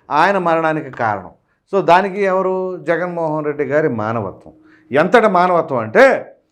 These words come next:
ఆ జనపల్లి శ్రీనివాస్ ఉన్నాడు కదా, అలియాస్ కోడికత్తి సీన్ అంటారే, ఆ సీను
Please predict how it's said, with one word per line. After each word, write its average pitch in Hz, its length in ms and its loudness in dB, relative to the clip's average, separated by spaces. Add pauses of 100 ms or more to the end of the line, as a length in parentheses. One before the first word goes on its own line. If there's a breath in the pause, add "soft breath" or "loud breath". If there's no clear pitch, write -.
(340)
ఆ 139 180 4
జనపల్లి 214 460 0
శ్రీనివాస్ 226 340 -2
ఉన్నాడు 196 200 -4
కదా, 208 180 0
అలియాస్ 196 420 4
కోడికత్తి 202 380 2
సీన్ 214 220 -2
అంటారే, 131 680 2 (760 soft breath)
ఆ 190 140 6
సీను 247 720 4